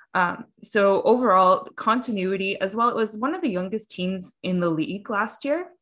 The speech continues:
Typically, the starting eleven would be among the youngest, but they've grown, they've matured.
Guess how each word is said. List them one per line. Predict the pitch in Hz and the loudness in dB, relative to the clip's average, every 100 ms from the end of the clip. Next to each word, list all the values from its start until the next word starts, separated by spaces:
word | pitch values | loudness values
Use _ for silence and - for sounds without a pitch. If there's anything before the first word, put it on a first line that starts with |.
| _ - | _ -6
Typically, | 208 247 254 285 339 - | -4 -2 -2 -2 -4 -6
the | 220 | -6
starting | 196 180 180 | 0 0 0
eleven | 175 165 170 | 0 -2 -2
would | 170 160 | -6 -6
be | 170 | -6
among | 165 156 165 170 | -4 -2 -2 -4
the | 165 | -4
youngest, | 160 180 320 - - - _ _ _ _ _ - | -6 -4 -6 -8 -16 -20 _ _ _ _ _ -2
but | 233 226 | 2 2
they've | 240 240 - | 4 2 4
grown, | 202 190 190 190 | 6 6 6 2
they've | 180 185 | -2 -4
matured. | 185 - 190 180 185 185 | -8 0 4 6 4 2